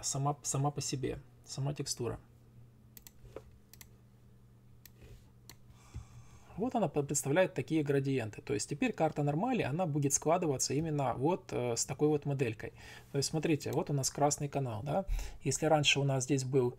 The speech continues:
а, разрез. Так? Вот он. И у нас здесь, а, мы ограничиваемся в цветом, то здесь у нас получается вот такой переход от,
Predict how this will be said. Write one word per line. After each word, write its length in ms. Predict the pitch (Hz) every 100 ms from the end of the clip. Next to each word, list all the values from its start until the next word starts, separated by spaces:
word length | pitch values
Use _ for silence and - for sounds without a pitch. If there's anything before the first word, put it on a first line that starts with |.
| - - -
а, 260 | 147 123 135
разрез. 560 | 139 117 147 214 - - - - - - - - - - - 170
Так? 180 | 247 - - - - - - - -
Вот 240 | 143 135
он. 140 | 113 127 - - - -
И 120 | 170
у 80 | 160
нас 240 | 165 147
здесь, 480 | 139 147 135 - -
а, 380 | - 135 123 - -
мы 240 | - 143 131
ограничиваемся 1000 | 139 151 156 151 - 131 123 127 117 - 131 - -
в 80 | -
цветом, 520 | - 131 120 190 233 - - - - - -
то 140 | 180
здесь 440 | 160 185 269 254 143
у 40 |
нас 200 | 135 190
получается 680 | - 135 - 175 180 - 139
вот 180 | 139
такой 240 | 139 - 147
переход 520 | 151 139 - 120 110
от, 180 | - -